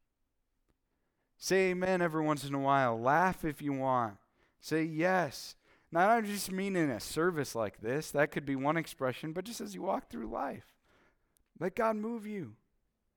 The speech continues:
It's okay. You can still do that while staying fully engaged with your mind.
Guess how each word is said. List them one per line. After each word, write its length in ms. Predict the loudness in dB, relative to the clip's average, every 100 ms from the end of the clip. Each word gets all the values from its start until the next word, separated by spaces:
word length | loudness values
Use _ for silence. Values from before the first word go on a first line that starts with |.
| _ -16
It's 120 | -6
okay. 580 | -6 -4 -4 -4 -4 -8 _ _ _ _ _ _ _ _ _ _ _ _ _ _ _ _ _
You 120 | -12
can 160 | -6 -4
still 240 | 0 0
do 220 | 0 0 4
that 260 | 4 4
while 120 | 0
staying 460 | -4 -2 -2 -2 -6
fully 360 | -8 -6 -4 -4
engaged 440 | -4 -4 -6 -8
with 220 | -14 -10
your 100 | -10
mind. 320 | -8 -10 -14